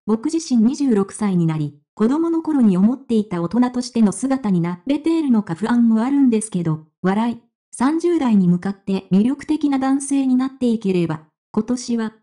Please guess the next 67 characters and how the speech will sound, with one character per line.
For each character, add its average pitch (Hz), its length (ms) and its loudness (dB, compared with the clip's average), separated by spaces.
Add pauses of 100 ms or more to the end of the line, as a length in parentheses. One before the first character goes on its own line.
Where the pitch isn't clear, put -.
(120)
自 214 160 4
分 311 200 2
も 311 120 2
見 302 100 -2
た 294 140 -6
こ 247 100 -6
と 226 100 0
の 208 120 6
な 233 120 4
い 247 80 4
メ 269 180 2
イ 277 40 -2
ク 262 120 -2
に 202 120 8
も 165 100 4
挑 214 260 -2
戦 240 200 2
し 233 100 -2
て 226 80 -2
い 220 120 0
き - 100 -20
た 202 140 -4
い 180 80 -2
と、 143 220 -6 (200)
新 277 340 -2
し 311 220 -4
い - 40 2
挑 277 260 -2
戦 254 260 4
へ 240 60 4
の 208 100 6
意 170 80 0
気 240 140 -2
込 269 100 0
み 269 160 2
を 254 60 0
披 254 160 2
露 233 120 0
し - 120 -10
た。 - 260 -8 (220)
そ 214 160 -2
の 247 100 0
日、 247 320 -6 (140)
平 311 280 2
野 302 60 0
が 294 100 0
出 269 220 -6
演 269 160 4
す 247 140 -6
る 233 220 -4
ワ 240 140 0
イ 311 120 -2
エ 311 80 -2
ス 302 180 -4
エ 294 80 0
ル 285 120 0
ア 277 40 -2
イ 269 120 0
コ 262 140 0
ン 247 120 6
リ 240 100 0
ッ 233 100 -20
プ、 156 240 -8 (140)
ル 233 120 0
ー 269 80 0
ジ 185 140 -2
ュ、 170 60 -4